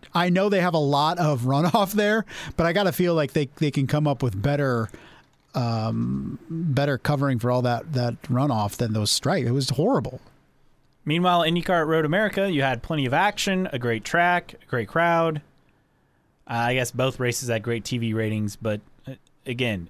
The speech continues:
Speaker 2: it just the difference in tracks that IndyCar goes to when it comes to natural road courses compared to F one, which should have the premier tracks in the world.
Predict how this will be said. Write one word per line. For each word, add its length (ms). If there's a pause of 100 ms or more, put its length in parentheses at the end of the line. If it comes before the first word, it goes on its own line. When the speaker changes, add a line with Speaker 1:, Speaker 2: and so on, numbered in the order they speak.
Speaker 2:
it 180 (1200)
just 180
the 100
difference 680
in 160
tracks 440
that 120
IndyCar 400
goes 200
to 100
when 100
it 40
comes 260
to 180
natural 600
road 220
courses 580 (420)
compared 260
to 120
F 160
one, 220
which 140
should 240
have 260
the 140
premier 360
tracks 380
in 60
the 60
world. 380